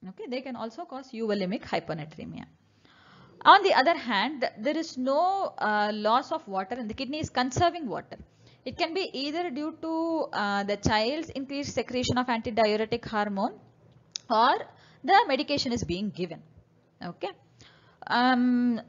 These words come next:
this is S I A D H, the syndrome of inappropriate antidiuretic hormone, um, diagnosis.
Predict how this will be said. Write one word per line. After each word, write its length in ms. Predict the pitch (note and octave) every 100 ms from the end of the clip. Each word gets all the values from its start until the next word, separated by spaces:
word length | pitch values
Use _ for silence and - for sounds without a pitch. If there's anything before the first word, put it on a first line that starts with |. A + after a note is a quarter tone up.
| - - -
this 220 | A3+ C#4+
is 180 | F#4 - A#3+
S 180 | B3
I 60 | D4+
A 200 | D#4 C#4+
D 160 | B3 - E3+
H, 360 | - - - - -
the 260 | F#3 G3+ G3
syndrome 440 | C4 B3 D4 D4
of 140 | C#4 -
inappropriate 960 | A#3 C4 C4 C4+ B3+ B3+ A#3+ B3+ -
antidiuretic 960 | G#3+ G#3+ A#3+ G#3 G3 G3+ G#3 G3+ A#3+ -
hormone, 680 | - F#3 F3 F3+ F#3 G3 - - -
um, 640 | F3 E3+ E3+ E3+ D#3+ - - - - - _ _ _ _ -
diagnosis. 680 | F#3 F#3+ F#3 F3 - E4